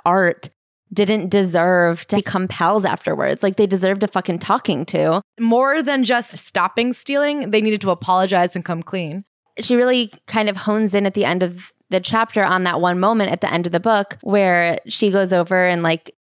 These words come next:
Speaker 1: congratulates Kirsten Dunst's character, Torrance, and says, "You guys were great." And Torrance says, "Thanks, you were better," because,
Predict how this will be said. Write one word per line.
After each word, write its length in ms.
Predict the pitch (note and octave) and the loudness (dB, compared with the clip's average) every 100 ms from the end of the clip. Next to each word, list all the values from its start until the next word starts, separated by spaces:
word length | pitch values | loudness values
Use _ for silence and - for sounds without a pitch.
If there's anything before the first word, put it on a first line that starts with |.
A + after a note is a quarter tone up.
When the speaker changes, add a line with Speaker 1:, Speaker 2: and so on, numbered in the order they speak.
| _ - | _ -4
Speaker 1:
congratulates 760 | G#3+ F#3 F3+ E3+ F3+ E3+ F#3 | 0 2 2 2 2 0 -2
Kirsten 400 | - F3 E3+ F3+ | -4 -2 0 -2
Dunst's 380 | G3 B3 B3 - | 0 -2 -4 -6
character, 560 | - A3+ A3 - A3 G#3 | 0 0 0 0 0 0
Torrance, 640 | - G#3+ G#3 G#3 G#3 - | 0 0 2 2 0 -2
and 220 | - F#3+ | -4 -2
says, 260 | F#3+ F3+ E3+ | 2 2 2
"You 160 | F3+ F3+ | 0 2
guys 220 | F3 F3 | 0 0
were 100 | E3+ | -2
great." 380 | F#3+ G#3+ G#3 - | 2 2 2 0
And 180 | F#3 | -2
Torrance 320 | - F3+ E3+ - | 0 0 0 0
says, 240 | E3+ E3 | 0 0
"Thanks, 400 | - A#3 G3+ - | -2 -2 -2 -2
you 80 | F#3 | 0
were 80 | F3 | 2
better," 380 | G3+ F#3 E3+ | 2 2 2
because, 500 | F3 F3+ E3+ E3 - | 2 0 0 -2 -6